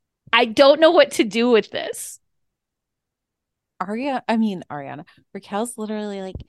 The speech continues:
Speaker 2: "You should, like, wanna have sex with your boyfriend."
Speaker 1: Yeah, she's like, "It
Speaker 2: Are you
Speaker 1: is"
Speaker 2: sexually attracted to him?
Speaker 1: When, and then when Ariana was like, "I find him so hot," I was like, "Ariana,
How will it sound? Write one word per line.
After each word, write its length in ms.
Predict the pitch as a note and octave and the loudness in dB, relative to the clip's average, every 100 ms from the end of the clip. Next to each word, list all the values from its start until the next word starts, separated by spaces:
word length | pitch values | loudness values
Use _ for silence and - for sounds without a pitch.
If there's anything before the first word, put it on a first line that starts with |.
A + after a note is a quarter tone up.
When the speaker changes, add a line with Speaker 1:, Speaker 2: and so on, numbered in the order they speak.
| _ _ _ | _ _ _
Speaker 2:
"You 100 | B3 | -4
should, 240 | - A4 | -4 -4
like, 200 | - - _ - | -10 -20 _ -12
wanna 480 | F#3+ F#3 G3 C4 C#4 - | -8 -6 -4 -4 -6 -12
have 220 | A3+ - | -12 -12
sex 880 | - - - - - A3+ _ - _ | -18 -16 -16 -16 -20 -20 _ -20 _
with 180 | _ - | _ -20
your 200 | F3 D#3 _ _ - | -18 -20 _ _ -18
boyfriend." 1000 | F#3 C#4+ - - F#3+ F3+ F#3+ G#3+ C4 D4 _ _ _ _ _ _ _ _ - | -14 -14 -18 -20 -20 -18 -16 -14 -14 -16 _ _ _ _ _ _ _ _ -10
Speaker 1:
Yeah, 460 | G#3+ F#3 - - | -4 -2 -2 -4
she's 240 | - - A#3+ | -8 -4 -2
like, 260 | A#3+ - _ _ _ _ _ _ _ - - _ _ - | -2 -6 _ _ _ _ _ _ _ -18 -18 _ _ -4
"It 60 | C4 | 0
Speaker 2:
Are 40 | |
you 220 | C#4+ D#4 | 2 2
Speaker 1:
is" 40 | F5 | 0
Speaker 2:
sexually 720 | - - F4+ E4+ - - C#5+ C#5 | -2 2 4 4 2 -2 0 0
attracted 720 | - - B3 A3 E4 - C#5 - | -4 -4 -2 -4 -8 -16 -16 -14
to 100 | - | -16
him? 680 | _ _ _ _ _ _ G#3+ | _ _ _ _ _ _ -6
Speaker 1:
When, 200 | G#3+ A3 - | -4 -4 -6
and 140 | A3 | -4
then 80 | A#3 | -4
when 100 | F#4+ | -4
Ariana 500 | A4 A4 E4 A#3+ A#3 | -4 -2 0 0 0
was 220 | A3 G#3+ | 0 -2
like, 140 | - - | -6 -2
"I 160 | F#3 | -2
find 260 | - C4+ C#4 | 2 2 4
him 180 | D#4 A#3 | 2 0
so 500 | - - F3 F3+ F#3 | -2 0 4 4 2
hot," 420 | F#3+ E3+ F3+ G#3+ | 0 0 2 0
I 40 | |
was 100 | A3 | -4
like, 140 | A3 - | -6 0
"Ariana, 340 | B3+ C4+ A3+ | 4 6 4